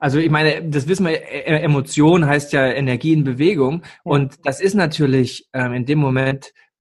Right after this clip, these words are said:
Speaker 1: also das, das hat einen Sinn, dass wir Gefühle haben, so wie wir nun mal gestrickt sind als Menschen, weil die uns an, an unsere Energie andocken lassen.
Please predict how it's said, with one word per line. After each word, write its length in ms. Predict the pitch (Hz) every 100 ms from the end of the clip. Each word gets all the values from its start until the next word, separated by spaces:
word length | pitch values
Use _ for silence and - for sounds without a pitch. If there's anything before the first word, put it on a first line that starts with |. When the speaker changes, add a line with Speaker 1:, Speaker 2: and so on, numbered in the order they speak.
| -
Speaker 1:
also 200 | 147 123
das, 220 | 131 -
das 220 | 127 -
hat 120 | 156 156
einen 240 | 131 123
Sinn, 440 | - 127 123 202 247
dass 160 | 139
wir 120 | 120 110
Gefühle 440 | 104 - 104 98
haben, 340 | 95 92 101 95
so 180 | 139
wie 100 | 131
wir 60 | 123
nun 120 | 120
mal 120 | 113 104
gestrickt 320 | 110 170 156
sind 160 | 117
als 180 | 82 -
Menschen, 420 | 95 90 - 214 - - _ _ -
weil 180 | 120 127
die 100 | 131
uns 160 | 131
an, 200 | - 127 -
an 140 | 131
unsere 260 | 127 143 -
Energie 440 | 127 113 113 254
andocken 520 | - 98 - - 92 85
lassen. 380 | - - -